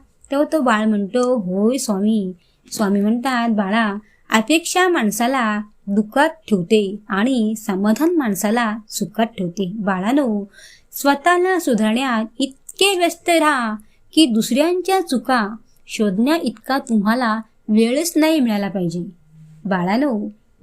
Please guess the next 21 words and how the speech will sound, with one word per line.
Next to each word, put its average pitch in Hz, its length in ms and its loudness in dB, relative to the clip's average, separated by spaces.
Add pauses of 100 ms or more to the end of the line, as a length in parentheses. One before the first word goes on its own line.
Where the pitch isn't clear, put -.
जी 339 340 2
माणसे 262 480 2
दुसऱ्यांच्या 294 760 0
चेहऱ्यावर 208 720 0 (380)
आनंद 320 440 2
निर्माण 262 460 2
करण्याची 214 400 2
क्षमता 202 420 0
ठेवतात, 226 540 0 (500)
ईश्वर 285 400 0
त्यांच्या 294 560 0
चेहऱ्यावरचा 302 640 0
आनंद 226 640 0 (380)
कधीच 247 340 2
कमी 233 280 4
होऊ 359 160 0
देत 294 260 0
नाही. 190 400 -2
स्वामी 208 360 0
म्हणतात, 233 540 0
"बाळा, 214 600 -2